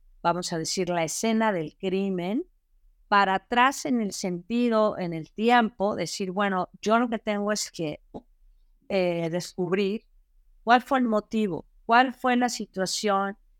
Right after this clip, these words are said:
que llevó a esta escena del crimen". ¿Sí? O sea, y ahí, bueno, se desarrolla todo, quién mató a, eh, a, a, a la persona que estoy viendo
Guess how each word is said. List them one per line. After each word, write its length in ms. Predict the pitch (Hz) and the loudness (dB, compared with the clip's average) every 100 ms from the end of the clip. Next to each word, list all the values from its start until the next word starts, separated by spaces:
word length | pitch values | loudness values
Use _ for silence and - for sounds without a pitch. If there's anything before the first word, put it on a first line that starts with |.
| _ _ | _ _
que 180 | - 185 | -6 -2
llevó 640 | 180 180 185 190 196 202 _ | 0 0 2 0 0 -4 _
a 220 | - 170 180 | 0 0 0
esta 320 | 175 - 175 | -4 -6 -6
escena 380 | 175 165 160 147 | -6 -6 -4 -6
del 180 | 135 | -8
crimen". 220 | - - _ _ _ _ _ _ _ | -14 -20 _ _ _ _ _ _ _
¿Sí? 300 | - - 302 285 | -8 -2 0 -2
O 80 | - | -4
sea, 320 | - 151 - | -2 0 -2
y 120 | 151 | -2
ahí, 240 | 143 151 | 0 0
bueno, 280 | 170 147 160 | 2 0 -2
se 140 | - 143 | -6 -6
desarrolla 540 | - 127 120 131 143 | -6 -8 -4 -2 -2
todo, 540 | - 147 139 151 165 _ _ _ _ _ _ | -2 -2 0 -2 -6 _ _ _ _ _ _
quién 400 | 156 147 143 156 | 2 2 2 -2
mató 640 | - 143 143 - 143 139 - - | -4 -4 -2 -2 -2 -2 -4 -8
a, 300 | 131 127 - | -6 -6 0
eh, 200 | 147 135 | 0 0
a, 120 | 135 131 | -6 -16
a, 460 | - 139 - 139 | -8 -8 -8 -10
a 80 | - | -4
la 140 | 139 123 | -6 -6
persona 440 | _ - 175 156 | _ -6 -4 -4
que 80 | - | -8
estoy 240 | - 139 | -20 -20
viendo 240 | 143 _ | -20 _